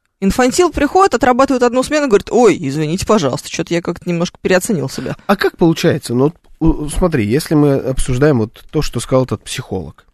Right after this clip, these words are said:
Speaker 1: Да.
Speaker 2: Ранний выход на рынок труда. То есть у тебя приходит человек сразу уже на серьёзную, нормальную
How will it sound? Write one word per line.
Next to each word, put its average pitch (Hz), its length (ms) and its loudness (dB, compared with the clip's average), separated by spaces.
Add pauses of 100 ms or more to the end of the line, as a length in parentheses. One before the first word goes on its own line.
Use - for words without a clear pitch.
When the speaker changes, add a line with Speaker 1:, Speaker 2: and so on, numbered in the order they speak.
Speaker 1:
Да. 135 280 -6
Speaker 2:
Ранний 175 460 2
выход 160 380 -2
на 127 100 2
рынок 165 260 2
труда. 107 380 -2
То - 120 -12
есть - 140 -10
у 107 60 -8
тебя 180 240 0
приходит 170 420 -4
человек 240 280 -4
сразу 190 280 0
уже 160 160 0
на 160 120 2
серьёзную, 139 520 0
нормальную 110 680 -4